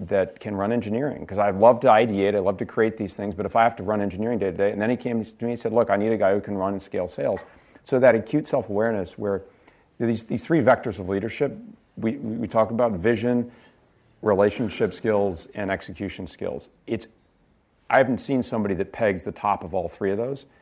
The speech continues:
You're probably long one, short one, and medium on the other. So the self-awareness and identifying, okay, what am I really good at, what am I not good at, and mapping your co-founder onto that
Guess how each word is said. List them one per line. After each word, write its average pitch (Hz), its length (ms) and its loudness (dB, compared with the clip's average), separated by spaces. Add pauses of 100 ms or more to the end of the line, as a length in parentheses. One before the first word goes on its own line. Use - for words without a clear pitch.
(140)
You're 113 80 -4
probably 135 340 0
long 101 380 2
one, 107 260 0
short 107 380 0
one, 101 300 -4
and 87 300 -6
medium 98 300 -4
on 87 140 -4
the 85 80 -6
other. 104 260 -4 (280)
So - 140 -4
the 104 60 0
self-awareness 127 500 0
and 107 80 -4
identifying, 98 600 -4
okay, 95 240 -4
what 98 180 0
am 113 80 0
I 98 80 0
really 95 300 -2
good 104 180 0
at, 90 140 2
what 101 100 0
am 92 80 -4
I 85 60 -4
not 92 280 -4
good - 140 -6
at, 92 200 0
and 98 120 -6
mapping 110 300 0
your 90 100 -6
co-founder 92 480 -4
onto 104 220 -2
that 147 260 0